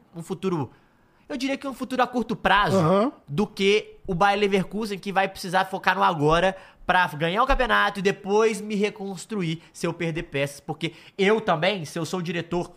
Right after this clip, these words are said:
Speaker 1: do Bayer Leverkusen, beleza, tamo aqui focado e tal, mas já tem que tá um plano B, é, quem pode ser o
Speaker 2: Que que
Speaker 1: substituto de
Speaker 2: pode
Speaker 1: Xabi
Speaker 2: acontecer?
Speaker 1: Alonso? Quem
Speaker 2: Aham.
Speaker 1: que pode substituir tal e tal peça? Quem que a gente vai trazer pra trabalhar? Porque, assim, clube de futebol, gente, a gente tem que trabalhar plano A, plano B,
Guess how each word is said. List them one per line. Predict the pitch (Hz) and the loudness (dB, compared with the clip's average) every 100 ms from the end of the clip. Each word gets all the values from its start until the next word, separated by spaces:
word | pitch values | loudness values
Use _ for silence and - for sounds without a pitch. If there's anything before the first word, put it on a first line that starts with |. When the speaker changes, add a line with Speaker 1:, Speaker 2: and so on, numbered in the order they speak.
| - | -20
Speaker 1:
do | 131 131 127 | -10 -8 -2
Bayer | 135 139 | -2 -2
Leverkusen, | 127 123 175 160 110 - _ | -4 -8 -10 -12 -12 -16 _
beleza, | 143 156 - | -2 -2 -4
tamo | 139 | -10
aqui | - | -12
focado | - 123 160 180 165 | -12 -2 0 0 0
e | |
tal, | 156 185 - - - | 0 0 -4 -18 -4
mas | 147 156 | -2 0
já | 147 | -2
tem | 156 | -4
que | 160 | -2
tá | 170 | -2
um | 170 | 0
plano | 170 170 | -2 0
B, | 143 156 | 0 0
é, | 110 - _ | -2 -6 _
quem | 185 196 | -8 -4
pode | 190 170 | -4 -4
ser | 165 | -6
o | |
Speaker 2:
Que | 160 | 0
que | 208 170 | 2 2
Speaker 1:
substituto | |
de | 165 | 4
Speaker 2:
pode | - | 6
Speaker 1:
Xabi | 156 | 6
Speaker 2:
acontecer? | - 214 196 - 165 170 | 4 4 4 2 4 6
Speaker 1:
Alonso? | 180 196 143 165 143 139 | 8 6 4 4 4 4
Quem | 151 | 4
Speaker 2:
Aham. | 214 | 4
Speaker 1:
que | |
pode | 196 175 190 165 | 4 2 -4 -6
substituir | 180 170 180 175 | -6 -6 -8 0
tal | 180 | 0
e | 175 | 2
tal | 180 | 0
peça? | 175 160 156 131 | 2 0 0 -4
Quem | 117 185 | -8 -8
que | 220 | -8
a | |
gente | 196 | -6
vai | 196 | -4
trazer | - 165 | -4 -4
pra | 180 | -8
trabalhar? | - 180 180 139 | -4 0 2 2
Porque, | - 139 170 | 0 -6 -6
assim, | 160 165 127 - _ _ _ _ - | -6 -8 -12 -16 _ _ _ _ -8
clube | 202 | -8
de | 196 | -6
futebol, | 196 160 151 190 | -8 0 2 2
gente, | 175 131 | 0 -4
a | 143 | -6
gente | 143 | -6
tem | 151 | -8
que | 156 | -8
trabalhar | 156 151 156 156 - - - | -2 2 2 0 -12 -16 -4
plano | 160 151 | -2 2
A, | 156 | 0
plano | 160 175 160 | 0 -4 -4
B, | 143 160 | -4 -6